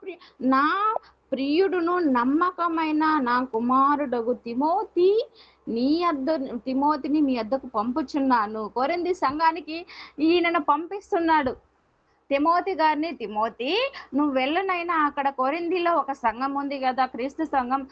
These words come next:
అక్కడ వెళ్ళి అక్కడ వాళ్ళతో నువ్వు ఉండు, వాళ్ళని సెటరేట్ చేయి.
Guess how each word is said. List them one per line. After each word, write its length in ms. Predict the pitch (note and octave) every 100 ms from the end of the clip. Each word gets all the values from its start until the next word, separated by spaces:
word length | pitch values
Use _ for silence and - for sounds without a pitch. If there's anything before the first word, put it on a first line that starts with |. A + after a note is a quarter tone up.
| - -
అక్కడ 400 | B3+ - D4+ C#4
వెళ్ళి 460 | A3 G#3+ C4+ D4+ B3+ -
అక్కడ 300 | - A3+ C4+
వాళ్ళతో 460 | B3+ A#3 B3+ C4+ D4
నువ్వు 220 | B3 A#3
ఉండు, 180 | B3+ C#4
వాళ్ళని 380 | C4 B3 B3+ B3+
సెటరేట్ 680 | - B3 - D#4 C4 -
చేయి. 340 | C#4 C#4 A#3+